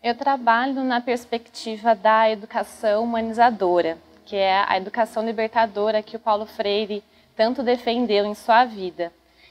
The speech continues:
Então, quando a gente fala de uma educação musical humanizadora, a gente tá falando de uma educação que é pra todos, que ela é rica em conteúdos, mas que ela, ela tem como objetivo que as, que as pessoas, elas possam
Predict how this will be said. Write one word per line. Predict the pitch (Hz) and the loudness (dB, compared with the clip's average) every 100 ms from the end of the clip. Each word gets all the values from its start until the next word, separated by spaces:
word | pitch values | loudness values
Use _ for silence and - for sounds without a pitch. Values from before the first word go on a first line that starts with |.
| _ | _
Então, | 269 285 | 0 2
quando | 330 311 | 4 2
a | |
gente | 294 285 | 0 -6
fala | - 269 277 | 4 6 6
de | 269 | 2
uma | 262 | -2
educação | 240 240 254 240 - 247 | -4 -2 -4 -4 -2 -2
musical | 294 277 269 247 226 226 | -2 -6 -8 -2 2 2
humanizadora, | 226 214 208 190 180 233 220 - | 0 -8 -8 -8 -2 0 0 -2
a | - 208 | -2 -4
gente | 220 - | -6 -2
tá | 226 | -2
falando | - 233 226 233 233 | 2 0 0 -4 -6
de | 226 | -6
uma | 226 | -6
educação | 208 - 208 - 233 226 247 - _ _ _ _ - | -4 -4 -6 -4 2 2 2 -4 _ _ _ _ -14
que | - 233 | 0 6
é | 240 | 6
pra | 269 269 | 6 0
todos, | - 214 214 226 269 285 - _ _ _ | 2 4 4 2 -2 -8 -12 _ _ _
que | - | 4
ela | 226 | 6
é | 220 | 4
rica | 233 254 285 | 0 -4 -4
em | |
conteúdos, | 254 247 240 208 208 254 254 294 - - _ _ - | -4 -4 -2 -2 -2 -4 -6 -10 -10 -20 _ _ -4
mas | 226 226 - | -2 -2 -4
que | 262 254 | -2 2
ela, | 254 262 262 - | 4 4 0 -2
ela | - 233 233 | 4 4 4
tem | 262 | 0
como | 240 277 285 | 0 0 0
objetivo | 254 233 240 233 - 254 254 | -2 -2 -4 -4 -6 -8 -6
que | 262 | 2
as, | 220 226 - - | 2 2 -2 -10
que | 247 | -6
as | 240 | -4
pessoas, | 247 226 - 240 240 240 | -4 -6 -2 2 2 2
elas | 220 220 - | 0 -2 2
possam | 240 254 262 247 | 4 4 0 -8